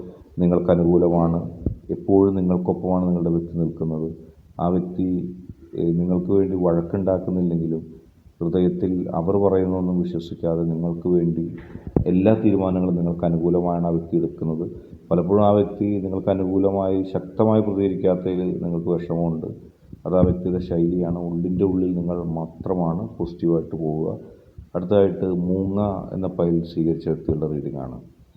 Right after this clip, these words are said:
നിങ്ങൾക്ക് വേണ്ടി ആ വ്യക്തി എടുത്ത തീരുമാനം എന്ന് പറയുന്നത് നിങ്ങളെ എതിർക്കുന്ന, നിങ്ങളെ ഇഷ്ടപ്പെടാത്ത എല്ലാ ശക്തികൾക്കെതിരെ ശക്തമായ നിലപാടാണ് ആ വ്യക്തി സ്വീകരിച്ചിട്ടുള്ളൂ. പൂർവാധികം ക്രോധത്തോടെ നിങ്ങൾക്കെതിരെ വരുന്ന,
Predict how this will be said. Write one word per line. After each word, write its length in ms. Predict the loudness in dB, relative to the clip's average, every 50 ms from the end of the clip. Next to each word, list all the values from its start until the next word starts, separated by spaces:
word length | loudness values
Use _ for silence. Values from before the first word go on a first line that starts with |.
| _ _ _ _ -20 -20 _ _ -4
നിങ്ങൾക്ക് 340 | 0 2 2 2 4 4
വേണ്ടി 400 | 6 6 6 4 4 2 0 -2 -2 -2 -4 -6 -8 -10 -14 -18 -20 -20 _ _ -4
ആ 80 | -2 0
വ്യക്തി 400 | 0 0 0 0 -2 -2 -2 -2 -2 -2 -4 -6 -10 -16 -8 -4
എടുത്ത 240 | -4 -4 -2 -2 -4
തീരുമാനം 540 | -4 0 0 0 2 2 0 0 0 2 0
എന്ന് 160 | 0 0 0
പറയുന്നത് 540 | 0 -2 0 -2 -2 -2 -4 -6 -6 -6 -8 -8 -12 -16 -20 -20 -20 -20 _ _ _ _ _ _ _ _ _ _ -2
നിങ്ങളെ 340 | 0 2 2 4 6 6 6
എതിർക്കുന്ന, 680 | 6 4 2 2 0 -2 -2 -4 -4 -2 -2 0 0 0 -2 -2
നിങ്ങളെ 280 | -2 -4 -4 -2 -2 -2
ഇഷ്ടപ്പെടാത്ത 600 | -2 -4 -6 -8 -6 -6 -4 -4 -4 -4 -4 -4
എല്ലാ 280 | -2 0 0 0 0 -2 -2
ശക്തികൾക്കെതിരെ 840 | -4 -6 -8 -10 -8 -6 -4 -2 -2 -2 -4 -4 -6 -6 -4 -6 -6 -8
ശക്തമായ 640 | -8 -10 -10 -10 -12 -10 -6 -4 -2 -2 -2 -2 -2
നിലപാടാണ് 500 | -2 -2 -2 0 0 0 0 0 -2 -2
ആ 40 | -4
വ്യക്തി 240 | -4 -4 2 4 4
സ്വീകരിച്ചിട്ടുള്ളൂ. 640 | 6 6 2 2 -2 -4 -6 -6 -6 -6 -6 -8 -10 -10 -16 -18 -20 -20 -20 -20 -20 -20 -20 -20 _ _ 2 4
പൂർവാധികം 640 | 6 8 10 10 8 8 8 6 6 6 6 4 4 0 0
ക്രോധത്തോടെ 840 | 4 6 6 6 6 6 4 2 2 2 4 4 6 6 6 4 4 2 -2 -8 -12 -14 -6 0
നിങ്ങൾക്കെതിരെ 580 | 2 4 6 6 4 6 4 6 6 8 8 8
വരുന്ന, 400 | 8 6 6 6 4 4 4